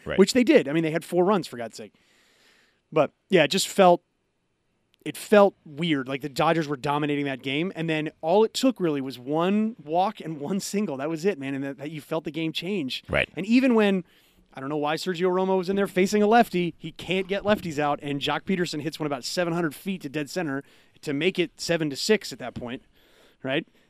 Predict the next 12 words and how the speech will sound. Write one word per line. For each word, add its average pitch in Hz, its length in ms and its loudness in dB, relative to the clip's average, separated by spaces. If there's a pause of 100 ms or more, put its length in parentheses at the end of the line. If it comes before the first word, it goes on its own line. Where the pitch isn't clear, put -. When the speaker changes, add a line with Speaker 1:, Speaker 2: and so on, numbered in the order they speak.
Speaker 2:
And, 139 260 -4
uh, 131 320 -2 (240)
make 160 100 -6
it 151 80 -12
seven 165 140 -2
to 160 60 -4
six. 175 280 0
Even 208 160 2
then, 254 180 4
you 175 120 0
felt 202 220 2
like, 165 340 -4